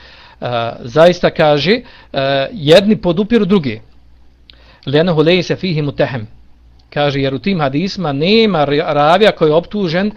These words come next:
optužen u, u, u pouzdanu, svoj pouzdanost prenošenje hadisa, e, bilo sa laganjem ili sa krivotvorenjem ili sa,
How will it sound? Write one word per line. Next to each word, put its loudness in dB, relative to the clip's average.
optužen 0
u, -10
u, -6
u -12
pouzdanu, 0
svoj -2
pouzdanost 0
prenošenje -6
hadisa, -4
e, 0
bilo 0
sa -4
laganjem 0
ili -4
sa -4
krivotvorenjem -2
ili -6
sa, -4